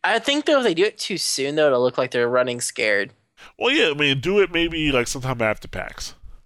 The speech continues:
Speaker 1: Yeah, I'd wait till, I'd wait till after. Yeah, once pax is over, let pax die down, and then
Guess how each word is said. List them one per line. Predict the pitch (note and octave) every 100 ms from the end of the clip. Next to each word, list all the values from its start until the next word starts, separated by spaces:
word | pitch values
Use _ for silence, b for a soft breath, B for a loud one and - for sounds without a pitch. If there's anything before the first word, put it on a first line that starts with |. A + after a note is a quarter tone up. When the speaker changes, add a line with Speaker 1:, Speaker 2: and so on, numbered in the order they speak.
| _ _ _ _ _ _ _ _ - -
Speaker 1:
Yeah, | D3 C#3+
I'd | D3
wait | D#3 C3+
till, | D3+ A#2+ -
I'd | D#3+
wait | D#3+ G3 F3
till | D#3+
after. | A#2+ - D3+
Yeah, | E3 F3 E3+ E3 b b b -
once | G3 G3+
pax | D#3+ C3+ -
is | C#3+ C#3
over, | C3+ D3
let | F3 F#3
pax | - C#3+ C3+ -
die | E3+ F3
down, | F3+ F#3+ F#3+ G3 G3+ _ _ _ _ _ _ _ _
and | C3+ C3+ C#3
then | C#3+ C#3 C3 B2+ B2